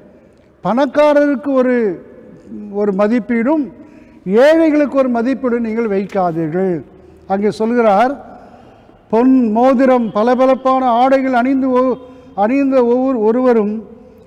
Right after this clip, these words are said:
அழுக்கு கந்தை அணிந்த ஏழை ஒருவர் உங்கள் தொழுகை கூடத்திற்குள் வருகிறார் என வைத்துக்கொள்வோம்.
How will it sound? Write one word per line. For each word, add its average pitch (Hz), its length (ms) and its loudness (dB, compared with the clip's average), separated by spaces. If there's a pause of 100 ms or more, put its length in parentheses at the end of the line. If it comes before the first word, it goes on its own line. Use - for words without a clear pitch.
(200)
அழுக்கு 285 560 0 (340)
கந்தை 262 420 0
அணிந்த 254 500 0
ஏழை 269 480 2
ஒருவர் 247 300 -2
உங்கள் 220 420 -4
தொழுகை 262 300 -2
கூடத்திற்குள் 220 720 -4 (400)
வருகிறார் 226 520 2
என 214 200 -2
வைத்துக்கொள்வோம். 220 880 0